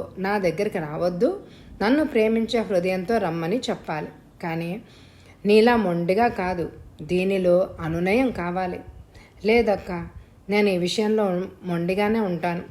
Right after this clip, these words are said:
రాజీకి రాని తత్వం. నిన్ను నిజంగా మెచ్చుకోవాలే తెమ్మెర. ఏది నమ్ముతావో అది చేసి తీరతావు. అక్క, ఈ సంస్కృతి వల్ల స్త్రీ పురుషుల మధ్య ఉండే సున్నితమైన ప్రేమ,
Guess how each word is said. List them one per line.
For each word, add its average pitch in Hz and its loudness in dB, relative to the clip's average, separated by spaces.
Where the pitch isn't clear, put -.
రాజీకి 214 2
రాని 185 0
తత్వం. 170 -6
నిన్ను 190 4
నిజంగా 226 4
మెచ్చుకోవాలే 196 2
తెమ్మెర. 175 0
ఏది 226 4
నమ్ముతావో 202 2
అది 202 2
చేసి 208 0
తీరతావు. 175 0
అక్క, - -8
ఈ 247 6
సంస్కృతి 233 2
వల్ల 185 0
స్త్రీ 247 2
పురుషుల 185 -2
మధ్య 185 0
ఉండే 180 2
సున్నితమైన 185 -2
ప్రేమ, 170 -2